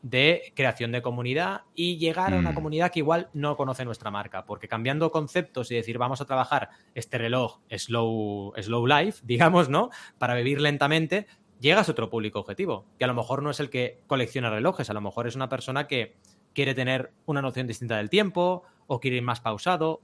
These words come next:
Speaker 1: o está estresado y ya quiere dejar de estar midiendo minutos, etcétera, ¿no? El resultado fue bueno también, ¿eh? Llegaron al doscientos por cien del objetivo, y además, en este caso, trabajamos con agencias también de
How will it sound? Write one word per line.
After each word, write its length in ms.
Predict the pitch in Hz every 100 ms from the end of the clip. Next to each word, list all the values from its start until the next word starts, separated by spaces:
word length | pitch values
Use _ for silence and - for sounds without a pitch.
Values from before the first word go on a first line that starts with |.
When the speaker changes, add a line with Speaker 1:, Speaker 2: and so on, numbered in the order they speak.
| _
Speaker 1:
o 120 | 127
está 160 | 113 135
estresado 540 | - 120 - 123 117
y 80 | 110
ya 140 | 110
quiere 240 | - 117 110
dejar 300 | 107 117 110
de 60 |
estar 180 | 107 113
midiendo 300 | 110 107 104
minutos, 500 | 104 147 180 160 160
etcétera, 480 | 113 - 104 - 87
¿no? 160 | 127 185 - - -
El 80 | 139
resultado 340 | 131 127 175
fue 140 | 208 139
bueno 240 | 143 143
también, 300 | 110 113 139
¿eh? 100 | 143
Llegaron 300 | 143 104 127
al 80 | 135
doscientos 340 | 120 139 120
por 180 | - 113
cien 120 | 113 117
del 80 |
objetivo, 500 | 113 107 107 131 202 - - - _
y 80 | 139
además, 360 | 135 160 196
en 120 | - 143
este 180 | 135
caso, 480 | 151 156 - 185 185
trabajamos 480 | 175 131 120 143 160
con 220 | - 123
agencias 420 | 110 131 131 131
también 400 | - 110 117 113
de 580 | 107 104 98 95 92 90